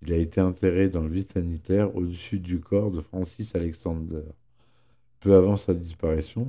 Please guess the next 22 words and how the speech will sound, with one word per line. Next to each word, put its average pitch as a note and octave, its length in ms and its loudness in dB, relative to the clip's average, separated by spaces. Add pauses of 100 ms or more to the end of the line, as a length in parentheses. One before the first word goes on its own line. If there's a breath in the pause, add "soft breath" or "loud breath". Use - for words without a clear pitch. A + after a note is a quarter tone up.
(100)
Prestige G#2 920 -4
avait D#2 240 -4
de E2 160 -4
mentionné F2 680 -2
qu'il - 180 -8
avait E2 220 -2
obtenu F2 560 -6
du D#2 60 -10
travail F2 540 -4 (540 soft breath)
auprès F2+ 320 2
d'un F#2 180 4
entrepreneur F#2 840 0
local. D#2+ 500 -2 (840)
Gacy F2+ 480 2
a D#2+ 140 2
assassiné F2+ 600 -2
un E2 240 0
autre G2+ 320 -2
jeune F2 240 0
homme F2+ 240 -2
non G2 220 2
identifié F2+ 840 -6